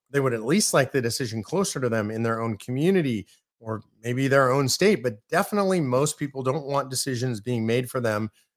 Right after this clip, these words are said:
at the level of the federal government. And that's really what we're looking for.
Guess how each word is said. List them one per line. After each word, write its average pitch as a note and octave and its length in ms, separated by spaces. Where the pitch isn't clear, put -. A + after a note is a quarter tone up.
at - 80
the A#2+ 60
level A2 340
of A2+ 120
the G#2+ 60
federal A2 320
government. A2 400
And B2+ 160
that's D3+ 300
really C#3+ 540
what A#2+ 160
we're A2 120
looking G#2+ 320
for. - 280